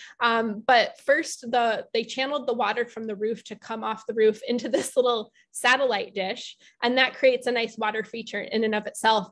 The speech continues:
And then it drains into the pond, and the pond is,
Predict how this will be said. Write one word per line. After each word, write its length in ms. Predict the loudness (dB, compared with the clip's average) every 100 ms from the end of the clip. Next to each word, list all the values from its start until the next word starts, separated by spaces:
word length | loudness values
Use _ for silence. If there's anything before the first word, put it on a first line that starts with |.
| _ _ -4
And 160 | 2
then 100 | 2
it 120 | 0
drains 380 | 0 0 0 -2
into 220 | -6 -6
the 100 | -10
pond, 540 | -10 -4 -2 -2 -2 -2
and 140 | -4
the 60 | -6
pond 500 | -4 0 0 0 -4 _ _ _ _
is, 420 | 2 4 2 -2